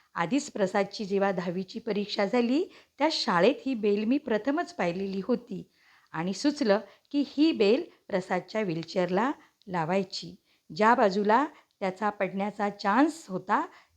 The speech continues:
त्याच बाजूला आम्ही ही बेल व्हीलचेअरला अशी लावली की त्यामुळे जर तो पडलाच तर आम्हाला बंद दरवाजा असला तरी बाहेर आवाज येईल. पण स्वामी कृपेने असं पुन्हा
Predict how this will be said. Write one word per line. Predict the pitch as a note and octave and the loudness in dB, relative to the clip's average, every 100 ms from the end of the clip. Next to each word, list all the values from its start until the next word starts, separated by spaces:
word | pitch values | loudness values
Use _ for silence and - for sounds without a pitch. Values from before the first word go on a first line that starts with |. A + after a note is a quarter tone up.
| - | 2
त्याच | C4+ D#4 | 2 2
बाजूला | A3 F3 F#3+ G3 | 0 0 2 2
आम्ही | G#3+ F#3+ F3 F3+ | 0 -2 -4 -4
ही | F3+ F3+ | -4 -2
बेल | F3 A3 C#4 | 0 0 0
व्हीलचेअरला | F3 F3+ - F#3 F3+ G3+ C#4+ - - _ - | -2 -4 0 0 2 2 0 -4 -18 _ -8
अशी | A3+ D#4+ | -2 0
लावली | A#3 E3 F#3 D4+ - - _ | 2 2 0 -2 -4 -16 _
की | - D#4 - | -8 -8 -4
त्यामुळे | A3+ F#3 F#3+ G3 C#4+ - - _ - | -2 0 2 2 2 0 -16 _ -4
जर | F3 C#4 C#4+ | 0 0 2
तो | B3+ | 0
पडलाच | B3 F#3+ G3 G#3 E4 - _ _ | 2 -2 4 4 4 -2 _ _
तर | A3 C4 | -2 0
आम्हाला | G3+ E3 F3 F3+ B3 E4 | -4 -2 -2 0 0 0
बंद | G#3 G#3 D4+ | 0 2 4
दरवाजा | C#4+ G#3 F3+ F3+ E3+ F#3 | 4 4 2 0 0 -4
असला | F3+ - F#3 | -6 -8 -6
तरी | F#3 F#3 F#3+ | -6 -6 -4
बाहेर | D#3 D#3 F#3 D#4 F#4 - _ _ - | -4 -4 -2 -2 -4 -18 _ _ -10
आवाज | D#3+ D3+ E3 F#3 | -6 -4 -2 0
येईल. | F#3 D#3 F#3 _ _ _ _ - | 0 -2 -8 _ _ _ _ -10
पण | F3 | -10
स्वामी | - D3+ D#3 | -6 -6 -4
कृपेने | F3+ G3+ F#3 G#3 G3+ | -4 -6 -6 -4 -4
असं | G#3 - F#3+ | -4 -4 -6
पुन्हा | F3+ F3 E3 F3+ B3+ | -6 -8 -6 -2 -2